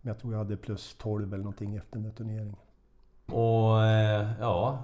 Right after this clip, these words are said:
Speaker 2: eh, det
Speaker 1: Och
Speaker 2: le-, det ledde till ett V M.
Speaker 1: Ja, och
Speaker 2: Och
Speaker 1: då
Speaker 2: det ledde till, ja, för, för,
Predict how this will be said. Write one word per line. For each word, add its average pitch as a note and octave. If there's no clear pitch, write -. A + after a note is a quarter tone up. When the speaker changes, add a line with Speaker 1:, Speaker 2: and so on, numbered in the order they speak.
Speaker 2:
eh, G#2
det G2+
Speaker 1:
Och G#2+
Speaker 2:
le-, A#2
det G#2
ledde A#2
till B2
ett A#2+
V F2+
M. C3+
Speaker 1:
Ja, C3
och G2
Speaker 2:
Och B2
Speaker 1:
då A2
Speaker 2:
det A2
ledde A2
till, G#2+
ja, G#2
för, G#2+
för, -